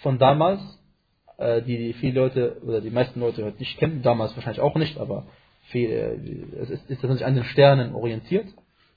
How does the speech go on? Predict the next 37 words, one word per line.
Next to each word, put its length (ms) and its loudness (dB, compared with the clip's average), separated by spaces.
Allah 260 2
subhanahu 240 -8
wa 60 0
ta'ala 120 -2
sagt 140 0
im 120 -8
Koran, 300 0
"وَبِالنَّجْمِ 540 -2
هُمْ 120 -4
يَهْتَدُونَ." 520 -2
Und 300 4
an 200 -4
den 380 -6
Sternen 420 4
orientieren 600 2
sie 120 -2
sich, 320 2
oder 320 2
wenn 140 -4
sie 80 -10
sich 180 -10
an 100 -10
den 220 -6
Sternen, 560 2
äh, 180 0
orientieren, 540 0
dann 140 -2
sind 160 -6
sie 120 -6
geleitet, 580 4
oder 160 -6
recht 240 0
geleitet, 480 6
auf 1040 -20
dem 80 -8
richtigen 320 -6
Weg. 260 2